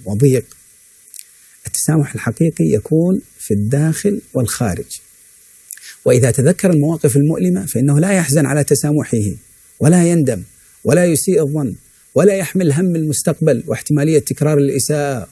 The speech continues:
وسوء ظن الناس به، بل هو يصبر ويسامح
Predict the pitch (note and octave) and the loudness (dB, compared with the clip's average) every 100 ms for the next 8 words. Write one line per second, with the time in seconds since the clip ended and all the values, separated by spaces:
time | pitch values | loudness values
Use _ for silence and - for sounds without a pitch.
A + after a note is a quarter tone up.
0 | - C3 D#3 C#3+ C#3+ C#3+ C#3+ C#3+ C3 - | -2 -2 2 2 2 0 0 0 -2 0
1 | D3 C3 F#2 - - - - A#2+ A2+ B2+ | 0 0 -4 -12 -20 -20 -6 -2 0 2
2 | C#3+ A2+ C3 C#3+ - - F3+ - - A2+ | 2 2 -2 -4 -4 -2 -2 -4 -6 -2
3 | F#2+ - A#2 D#3+ F#3 D#3 | -2 -2 -2 0 0 -2